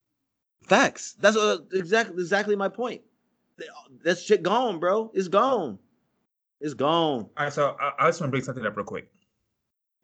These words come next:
Speaker 2: 'Cause we know how often, you know, cops get, get charged with murder in this country. Like, never,
Speaker 1: Uh,
Speaker 2: right?
Speaker 1: unless you're black.
Speaker 2: Yeah, yeah. I, I just want, that's exactly what I'm gonna bring up.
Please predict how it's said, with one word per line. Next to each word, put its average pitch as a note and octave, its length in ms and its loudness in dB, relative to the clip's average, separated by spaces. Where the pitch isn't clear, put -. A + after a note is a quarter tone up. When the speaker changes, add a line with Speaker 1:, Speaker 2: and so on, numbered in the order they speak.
Speaker 2:
'Cause D#3 120 2
we D#3 80 4
know E3+ 320 8
how C#3 340 2
often, B2+ 560 -8
you C#3 120 -12
know, G#2+ 320 -10
cops - 480 -4
get, C#3 200 -12
get B2 200 -12
charged A#2 380 -2
with A#2 180 -16
murder A#2 200 -4
in G#2+ 80 -6
this G#2 80 -12
country. G#2 460 -12
Like, B2+ 180 -2
never, A#2+ 400 2
Speaker 1:
Uh, A#2 40 -6
Speaker 2:
right? A2+ 180 -6
Speaker 1:
unless D#3 320 4
you're D3+ 100 6
black. C3 340 2
Speaker 2:
Yeah, E3 160 0
yeah. C#3 240 0
I, D3 140 6
I B2+ 80 2
just D#3+ 160 2
want, C3 160 -6
that's B2+ 160 0
exactly C3 300 2
what A#2+ 80 -2
I'm A#2 40 0
gonna A2 100 -2
bring A2+ 140 -4
up. G#2 140 -6